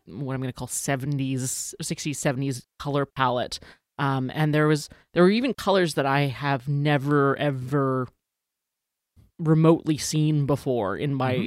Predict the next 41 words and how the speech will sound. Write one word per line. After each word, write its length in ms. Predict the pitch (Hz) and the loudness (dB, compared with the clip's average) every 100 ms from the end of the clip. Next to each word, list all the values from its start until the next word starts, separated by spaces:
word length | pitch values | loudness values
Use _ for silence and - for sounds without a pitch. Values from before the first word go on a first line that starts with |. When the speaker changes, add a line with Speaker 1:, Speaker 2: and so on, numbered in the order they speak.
| - | -4
Speaker 1:
in, 240 | 143 139 | -4 -4
in 200 | 151 143 | -6 -6
my 120 | 135 | -4
real 320 | 135 135 143 | -4 -2 -2
life. 320 | 131 131 113 135 | 0 0 -2 -6
And, 60 | |
like, 160 | 127 - | -6 -4
like, 180 | 151 147 | -4 -2
I 80 | 143 | 0
couldn't 240 | 190 185 | 2 2
even 300 | 165 165 156 _ _ _ - | 0 -2 -4 _ _ _ -12
quite 260 | - 175 - | 0 0 0
describe 600 | 143 - 160 151 156 147 | -4 0 4 6 4 4
them 220 | 139 131 | 0 -4
to 140 | - | -6
you 440 | 143 139 139 135 131 _ - | -4 -2 0 -2 -6 _ -6
Speaker 2:
Right. 240 | 143 107 - | -4 -4 -2
Speaker 1:
because 260 | 147 151 135 | 0 0 0
it 40 | |
was, 160 | 135 113 | -2 -2
it 100 | 151 | -2
was, 100 | 139 | 0
like, 140 | 139 | -2
in 160 | 151 147 | -2 0
my 160 | 143 | 2
mind's 400 | 139 135 131 135 | 2 0 0 0
eye. 140 | 139 131 | 0 0
I'm 100 | 120 | 0
like, 180 | 123 - | -2 4
"Well, 360 | 202 208 196 | 8 8 8
it's 120 | 170 | 6
sort 260 | - 190 185 | 6 6 6
of, 60 | 147 | 4
like, 240 | 139 127 - _ _ _ _ _ _ _ - | 2 0 -8 _ _ _ _ _ _ _ 0
kinda 240 | 214 202 | 2 2
in 140 | 165 | 0
the 60 | 156 | 2
yellow 220 | 175 196 | 2 2
family, 680 | 170 175 175 180 180 180 151 - - | 4 4 4 2 0 0 -2 -6 -12
Speaker 2:
<laughs> 720 | 127 - 180 147 _ _ _ | -12 -10 -8 -10 _ _ _
Speaker 1:
vaguely, 640 | 156 165 170 180 190 185 | -2 0 0 0 0 0